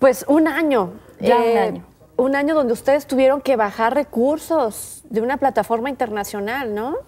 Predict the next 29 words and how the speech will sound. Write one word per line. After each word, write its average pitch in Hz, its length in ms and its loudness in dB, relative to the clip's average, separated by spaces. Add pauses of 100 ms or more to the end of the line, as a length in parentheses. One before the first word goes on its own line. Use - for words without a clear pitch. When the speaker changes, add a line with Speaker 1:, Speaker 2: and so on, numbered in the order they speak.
Speaker 2:
Así 202 380 -2
es. 190 220 0 (180)
Speaker 1:
Y 285 580 0 (560)
al 233 140 2
momento 254 400 2
de 294 100 4
tener 262 280 0
estos 285 200 -4
resultados, 262 580 0
¿siguen 285 360 2
confiando 247 420 -2
en 269 100 -4
ustedes 254 520 0
y 233 40 -2
les 214 140 -4
siguen 254 260 -2
proporcionando 226 800 -4
esos 247 220 -2
recursos 247 400 0
o 254 80 0
se 247 80 -2
han 240 80 -2
sumado 247 360 -2
a 240 60 -4 (100)
algunas 220 360 -2
otras, 226 320 -2 (400)
eh, 202 120 0
agrupaciones, 202 680 -2
asociaciones? 226 880 -4